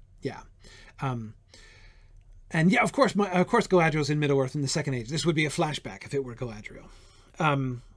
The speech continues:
okay, all right. So, um, so Celebrimbor, I could see. Feanor, I reject. Nothing's on fire. Can't be Feanor. Um, so, um, who else could it be?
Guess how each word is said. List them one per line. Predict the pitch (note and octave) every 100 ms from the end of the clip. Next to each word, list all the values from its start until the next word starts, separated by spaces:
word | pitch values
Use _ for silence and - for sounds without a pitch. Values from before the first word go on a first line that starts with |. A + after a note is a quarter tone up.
| -
okay, | G#3 E3 A2 - -
all | G3
right. | F3 E3+
So, | - G#3 F#3 D#3 - - - - -
um, | E3+ D#3 C#3 - - -
so | - G#3 F#3 F3 - - -
Celebrimbor, | - F#3+ F3+ F#3 F#3+ F3+ -
I | -
could | D#3+ C#3
see. | - - - -
Feanor, | - F#3 F#3+ F3+ F3+ -
I |
reject. | D3+ D3+ C#3 - -
Nothing's | F3 B3 G3+
on | C4
fire. | A3 B3 A3+ G3+ -
Can't | F#3
be | C#3
Feanor. | - A2 - - - - - -
Um, | D#3+ C#3+ C3+ - -
so, | - - F3+ E3 D#3+ E3
um, | E3 D3+ D3 D3+ C#3+ C#3 B2 - - - - - _ - - - - - -
who | G#3
else | G#3 E3
could | C#3+
it | -
be? | -